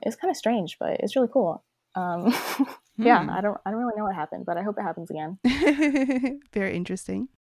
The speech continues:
Speaker 1: Yeah.
Speaker 2: Was there anything, like, in particular going on at that time that was making you, like, feel this way, do you think?
Speaker 1: I don't know. You know, it was springtime. <laughs> I was just feeling nice. My life is
Speaker 2: <laughs>
Speaker 1: going, my life is going well.
Speaker 2: That's good.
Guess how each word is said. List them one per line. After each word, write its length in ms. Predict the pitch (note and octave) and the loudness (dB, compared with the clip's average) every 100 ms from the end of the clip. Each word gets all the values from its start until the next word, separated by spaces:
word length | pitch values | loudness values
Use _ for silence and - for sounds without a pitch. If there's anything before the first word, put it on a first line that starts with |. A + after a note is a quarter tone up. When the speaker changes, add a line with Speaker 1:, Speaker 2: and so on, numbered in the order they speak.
| _ _ _ | _ _ _
Speaker 1:
Yeah. 340 | E4 C4 E3+ G#3 _ _ _ _ _ _ | 0 2 0 -2 _ _ _ _ _ _
Speaker 2:
Was 140 | G3+ G#3 | 2 4
there 120 | G#3 | 4
anything, 480 | G3+ G3+ G3+ G3 - | 4 2 0 -2 -6
like, 400 | G3 F3+ F3 - _ _ | -2 -2 -2 -12 _ _
in 120 | G3+ | -4
particular 520 | G3 F#3+ - - F#3 F3+ | -2 -2 -4 -4 -4 -2
going 360 | F3+ F3 F3 | 0 0 0
on 160 | E3+ E3+ | -2 -2
at 160 | - - | -4 -2
that 160 | D#3+ | -4
time 380 | - E3+ E3+ F#3 | 0 0 0 0
that 180 | E3+ - | -2 -2
was 260 | D#3 - - _ _ _ | -4 -6 -12 _ _ _
making 300 | F3+ E3+ F3+ | -2 0 0
you, 300 | E3 D#3+ D3+ _ - | 0 0 -4 _ -6
like, 180 | G3 - | -6 -4
feel 260 | - E3 | 0 2
this 180 | E3 - | 2 -2
way, 180 | G3+ G3+ | -2 -2
do 100 | G3+ | -2
you 60 | G#3 | -2
think? 380 | A3 A3+ - - - _ _ _ | -2 -2 -4 -14 -18 _ _ _
Speaker 1:
I 80 | C4 | -2
don't 100 | E4+ | 0
know. 120 | F4 | 0
You 120 | F#3+ A3+ | 2 2
know, 80 | |
it 40 | B3 | 2
was 120 | A#3+ | 0
springtime. 720 | - A#3 A#3 A#3 A#3 A#3 A#3 - _ | -2 -2 0 -2 -2 -2 -2 -6 _
<laughs> 140 | - | -2
I 540 | C4 C4+ B3 G#3 A#3 | -2 4 4 6 6
was 140 | A3+ A#3 | 6 6
just 240 | A#3 A3+ | 2 2
feeling 260 | - G#3 G#3 | 0 2 2
nice. 280 | F3+ D4 C#4+ | 4 4 4
My 320 | C4+ D4 C4 | 2 4 4
life 140 | C4+ | 2
is 100 | C#4+ | 0
Speaker 2:
<laughs> 40 | E4 | -2
Speaker 1:
going, 340 | E3+ E3+ G3+ _ A4+ D5+ C4 | -2 -4 -8 _ -8 0 4
my 80 | |
life 240 | B3+ C4+ C4+ | 6 6 2
is 100 | A#3+ | 4
going 260 | A3+ G#3+ | 2 2
well. 340 | F3+ F3 F#3 G3 | 0 0 0 2
Speaker 2:
That's 180 | E4 - | 0 2
good. 280 | G3 F3+ | 0 0